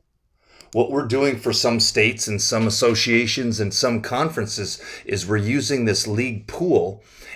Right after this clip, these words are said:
and when the coaches fill out the information, they have to put in their offensive type and their defensive type.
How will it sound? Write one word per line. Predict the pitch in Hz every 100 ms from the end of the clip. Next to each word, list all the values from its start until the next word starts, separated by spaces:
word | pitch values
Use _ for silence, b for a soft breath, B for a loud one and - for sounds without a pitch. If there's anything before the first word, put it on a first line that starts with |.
| B -
and | 110 107 101 104
when | 123 120
the |
coaches | 104 - 120 - 113 -
fill | - 120
out | 113 110
the | 110
information, | 104 107 98 107 107 101
they | 98
have | 104
to | 113
put | - 113
in | 101
their | 95
offensive | 92 101 - 104 113 101
type | 107 104 -
and | 95
their | 85
defensive | 78 110 110 117 92 98 -
type. | 90 85